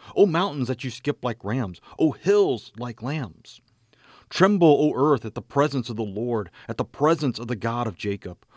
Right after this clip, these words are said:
who turns the rock into a pool of water, the flint into a spring of water." So far, Psalm one fourteen. Going back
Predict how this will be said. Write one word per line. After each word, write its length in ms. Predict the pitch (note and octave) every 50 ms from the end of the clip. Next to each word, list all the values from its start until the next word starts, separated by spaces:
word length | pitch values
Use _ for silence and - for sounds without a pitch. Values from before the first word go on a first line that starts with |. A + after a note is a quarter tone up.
| - - - - - -
who 80 | D3
turns 260 | C3 - F3 F3+ D3+ -
the 120 | E3 C3+
rock 340 | A2+ C#3+ D#3+ E3 D#3+ - -
into 220 | D3 C3+ B2+ C#3
a 60 | C3
pool 280 | - - D3+ D#3+ D3 C3+
of 60 | A#2+
water, 400 | A2 A#2+ B2+ C#3 C3+ C3 B2+ - - - - _
the 120 | - A#2+
flint 500 | - - - D3 F3+ D#3+ A#2 - - - _
into 220 | - A#2+ A2 A#2+
a 60 | A#2+ A2
spring 360 | - - - - D3+ D#3+ C3
of 140 | G2+ D#2+ D#2
water." 320 | D#2 D2+ C#2+ - - - _ _ _ _ _ _ _ _ _ _ _ _ _ _ _
So 200 | - - A2 G2
far, 200 | - A2 G#2 G2
Psalm 360 | - - G2+ F#2+ F#2 F#2 F2+
one 120 | F2+ F2+
fourteen. 680 | E2+ - F#2 F2 - - - - G2 F2+ D#2+ D#2 D#2 E2 _ _ _ _ _ _ _ _ _ _ _ _ _ _ _ _ A2 - - _ _ _ _ _ - _ _ _ _ _ _ _ - - -
Going 280 | A#2 C#3 D3 D3+ C#3+ A#2+
back 380 | A#2 B2 B2+ B2+ A#2+ - -